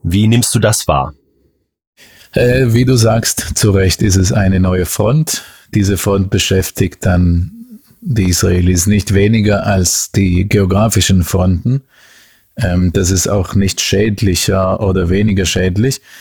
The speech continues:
Speaker 2: ähm, als, als eine richtige militärische Front. Dass ausgerechnet Südafrika die Klage einreichte, ist absolut keine Überraschung. Jede Nation schaut ja über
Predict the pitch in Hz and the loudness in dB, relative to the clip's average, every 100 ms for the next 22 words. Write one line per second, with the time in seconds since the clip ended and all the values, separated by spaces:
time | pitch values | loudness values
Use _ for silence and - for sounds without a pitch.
0 | - - _ - 104 92 87 90 - 95 | -20 -20 _ -8 -4 0 0 0 -2 -4
1 | 90 90 80 - - _ _ - 95 98 | -2 -2 -4 -6 -10 _ _ -2 0 2
2 | 92 90 98 104 95 90 92 92 90 98 | 0 0 0 0 0 0 0 0 0 -2
3 | 98 90 95 90 - 90 85 - - - | 0 -2 -4 -4 -4 -2 -2 -4 -18 -20
4 | - - _ _ _ _ - 104 107 - | -20 -20 _ _ _ _ -6 -2 -2 -2
5 | - - 120 135 - 120 120 120 107 113 | -8 -4 -2 0 0 0 0 0 0 0
6 | - 117 104 113 98 - 87 82 71 _ | 0 -2 0 -2 0 0 0 0 -4 _
7 | _ _ - - 98 - 104 95 107 101 | _ _ -6 -2 -2 0 0 0 0 0
8 | 92 87 - 98 107 107 95 98 - 101 | 0 -2 -2 0 0 0 0 -2 -2 -2
9 | - 95 - - 110 92 107 98 - 90 | -2 -2 -4 -4 -2 0 0 0 0 0
10 | 90 92 90 90 90 120 - 143 180 _ | 0 0 0 0 0 0 0 0 -2 _
11 | _ _ _ _ _ - _ _ _ 214 | _ _ _ _ _ -20 _ _ _ -6
12 | 165 202 98 101 98 - 101 98 - 98 | 0 2 2 2 0 0 0 0 0 0
13 | 98 - 95 110 101 92 92 90 - | 0 0 -2 0 0 2 0 0 -4